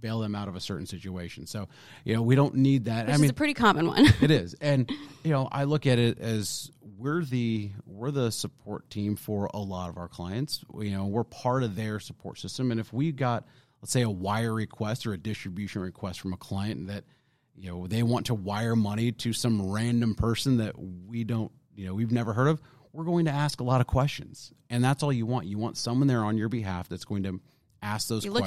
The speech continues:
Speaker 1: questions
Speaker 2: out for you.
Speaker 1: and making sure that you're not one of those three and a half million people per year.
Speaker 2: 'Cause that's a lot.
Speaker 1: That
Speaker 2: And
Speaker 1: is.
Speaker 2: that's just unfortunate. So we don't want you to be one of those people. Which leads us to number seven.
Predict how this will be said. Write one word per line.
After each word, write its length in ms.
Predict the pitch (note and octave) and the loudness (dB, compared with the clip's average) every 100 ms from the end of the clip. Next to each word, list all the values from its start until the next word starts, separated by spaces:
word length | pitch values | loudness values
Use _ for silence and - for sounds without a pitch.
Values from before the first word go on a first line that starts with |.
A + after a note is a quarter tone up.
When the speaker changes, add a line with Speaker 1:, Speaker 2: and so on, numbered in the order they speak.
| A3+ | 2
Speaker 1:
questions 100 | G3 | 0
Speaker 2:
out 120 | F#3 | 0
for 100 | - | -2
you. 320 | D#3 - G#3 G#3 | -6 -6 -8 -4
Speaker 1:
and 160 | A2+ | 0
making 300 | G#2+ G#2 A2+ | 2 0 -4
sure 240 | G2 G#2 G2+ | -4 -4 -4
that 140 | G2 | -4
you're 180 | F#2+ G2+ | -6 -4
not 320 | G2 G2+ G2 - _ - F2 | -4 -4 -6 -10 _ -20 -14
one 260 | G#2 A#2+ A#2+ | -4 -2 -2
of 240 | G#2 F#2 | -4 -4
those 380 | G2+ G2 F#2 - | -4 -4 -6 -10
three 240 | - G#2+ | -4 -2
and 100 | G2 | 0
a 20 | |
half 200 | F#2+ F#2 | -2 -4
million 340 | G2+ F#2+ F#2 F2 | -4 -4 -6 -8
people 320 | - F#2+ E2 | -10 -14 -16
per 160 | - D#2+ | -16 -16
year. 200 | - - | -16 -16
Speaker 2:
'Cause 100 | - | -10
that's 160 | C#4 | -4
a 60 | F#3+ | -2
lot. 260 | F3 - - - | -2 -4 -8 -8
Speaker 1:
That 80 | F#2 | -6
Speaker 2:
And 100 | G#3+ | -2
Speaker 1:
is. 40 | |
Speaker 2:
that's 340 | A3 G3 - - | -2 -2 -6 -4
just 260 | F3+ - - | -2 -2 4
unfortunate. 580 | G3+ G3+ F3 - - - - | 6 6 4 4 0 -4 -4
So 180 | - F#3 | 2 6
we 160 | A3 | 6
don't 200 | G#3+ F3 | 6 6
want 200 | F3+ B2+ | 6 6
you 80 | - | 4
to 80 | - | 0
be 100 | D3+ | 0
one 160 | D3+ | 0
of 60 | D3 | -2
those 180 | D3+ - | -4 -4
people. 380 | - - - - - - - - - - - _ - | -2 -2 -2 -6 -14 -18 -18 -20 -18 -18 -20 _ 2
Which 260 | A#3 - | 4 4
leads 160 | A#3+ A3+ | 4 6
us 180 | G#3 - | 4 4
to 80 | A3 | 4
number 240 | F#3 F3 | 4 4
seven. 460 | F3 D3 - - | 2 0 -2 -6